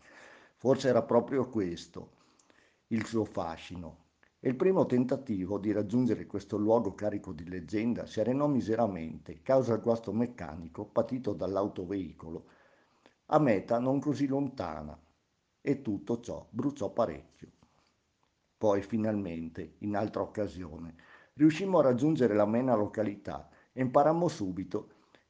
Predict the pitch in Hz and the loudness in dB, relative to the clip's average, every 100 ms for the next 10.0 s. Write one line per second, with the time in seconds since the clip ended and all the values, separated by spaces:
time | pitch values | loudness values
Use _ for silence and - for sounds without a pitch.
0 | _ _ _ - 139 160 151 110 98 104 | _ _ _ -2 -2 -2 -2 0 2 2
1 | 110 113 120 104 90 - 104 117 120 113 | 4 4 2 2 -2 -4 -6 -6 -2 0
2 | 117 - 82 80 80 78 - 135 139 170 | 0 -4 -12 -12 -14 -12 -6 -4 -4 -2
3 | 170 139 110 104 - 82 80 - 98 80 | 2 4 2 -2 -10 -16 -16 -14 -12 -10
4 | - 117 - 101 - 113 107 107 85 76 | -4 -4 -4 -8 -6 -4 -4 -4 -6 -8
5 | 78 98 - 175 185 180 185 151 110 104 | -12 -14 -4 0 2 2 2 2 2 0
6 | 127 135 101 87 120 123 113 90 85 76 | 0 2 0 0 0 2 0 -2 -8 -8
7 | 87 85 - 123 135 156 117 104 107 101 | -10 -12 -6 -4 -2 0 0 -2 0 -2
8 | - 120 113 92 - 90 - 104 101 113 | -2 0 0 -2 -12 -14 -12 -6 -2 -2
9 | 98 90 92 104 - 78 78 78 - | -2 -6 -6 -8 -10 -12 -12 -16 -18